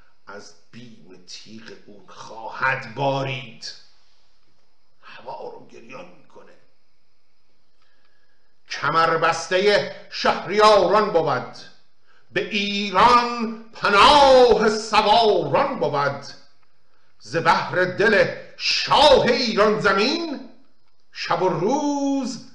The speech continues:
ناساید از روم و چین. چنین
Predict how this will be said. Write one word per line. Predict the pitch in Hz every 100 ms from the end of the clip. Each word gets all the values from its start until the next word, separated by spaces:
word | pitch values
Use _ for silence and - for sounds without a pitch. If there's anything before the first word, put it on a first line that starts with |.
| - -
ناساید | 139 247 233 208 151 - 156 160 127 104 104 123 127
از | 110 - - - -
روم | - - 120 180 294 302 285 269
و | 226 214
چین. | - 185 156 113 - - - - - - - - - -
چنین | - 104 107 120 117 113 -